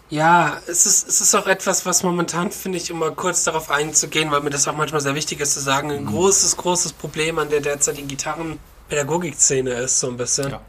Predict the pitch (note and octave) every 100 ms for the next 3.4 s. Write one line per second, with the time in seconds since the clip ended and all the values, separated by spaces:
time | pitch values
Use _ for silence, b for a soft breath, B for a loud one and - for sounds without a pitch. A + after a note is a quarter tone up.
0 | - - - C#3+ C#3 - D3 C3+ - -
1 | - F#3+ G3 F#3+ F3+ E3+ D#3+ - - -
2 | - - - G#3 B3 A#3 - F#3 - F#3
3 | G#3+ G3+ F#3+ F#3+